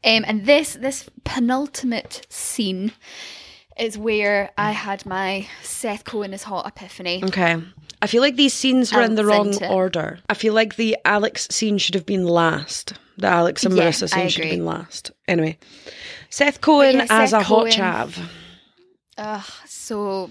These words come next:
Speaker 1: hot.
Speaker 2: In his
Speaker 1: Like,
Speaker 2: blue
Speaker 1: really hot.
Speaker 2: Adidas top.
Speaker 1: Into it. It's a bit of me. Yeah, he comes over to Summer's house to basically be like, "I'm over you." And literally, I have written down,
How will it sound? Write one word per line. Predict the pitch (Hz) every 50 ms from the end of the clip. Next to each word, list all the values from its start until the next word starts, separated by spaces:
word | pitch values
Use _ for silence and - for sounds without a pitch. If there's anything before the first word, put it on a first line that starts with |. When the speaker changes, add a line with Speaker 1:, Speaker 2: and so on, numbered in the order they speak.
| _ _ _
Speaker 1:
hot. | - - 196 175 165 165 160 - -
Speaker 2:
In | - 202
his | 202 190 175 170
Speaker 1:
Like, | 170 160 -
Speaker 2:
blue | - 208 202 196 208 214 214 214
Speaker 1:
really | 220 220 214 220 226
hot. | - 165 160 214 190 160 -
Speaker 2:
Adidas | 196 196 170 185 180 170 165 156 - - - - - - - - -
top. | - - - - - - - - _ _ _ - _ _ _ _ -
Speaker 1:
Into | 208 202 190 - - 180
it. | 170 - _ _ _ _ _ -
It's | - -
a |
bit | 185 196 139 -
of |
me. | 185 165 170 165 - _ - - - - - - - - _ -
Yeah, | 254 247 269 247 269 220
he | 208 208 - 294
comes | 294 302 269 262
over | 262 240 226 226
to | 226 -
Summer's | - 196 180 175 180 -
house | 196 165 175 175 175 -
to | - 190
basically | 170 170 - - - -
be | 190
like, | 190 175 - -
"I'm | 180 214 208
over | 196 185 170 175
you." | 180 170 170 175 165 190 202 _ _ _ _ -
And | - 190 214 214 185 -
literally, | 202 220 208 208 202 - - - 214 190 185 185 175 -
I | 202 208
have | 208 220 190
written | 185 - 185 180
down, | 175 180 180 175 185 190